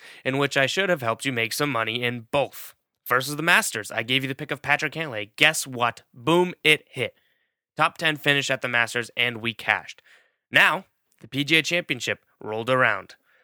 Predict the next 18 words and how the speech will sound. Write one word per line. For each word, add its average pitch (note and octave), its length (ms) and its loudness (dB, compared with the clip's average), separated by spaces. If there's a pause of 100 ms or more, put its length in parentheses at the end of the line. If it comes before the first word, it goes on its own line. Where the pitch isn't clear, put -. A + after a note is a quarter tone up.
(120)
One A3 140 0
of A#3+ 80 -2
my A3+ 100 2
five G#3 540 0
sleeper F3+ 580 -4
picks, - 480 -8 (340)
three C4 240 0
of F#3+ 120 2
them D3+ 220 0
<laughs> - 20 -4
made C#3+ 180 0
you D3+ 60 -2
some E3 180 -2
moolah. C#3+ 280 2
Patrick C#3+ 340 0
Cantlay, E3 300 0
Adam A2 180 -2
Scott, C#3+ 360 2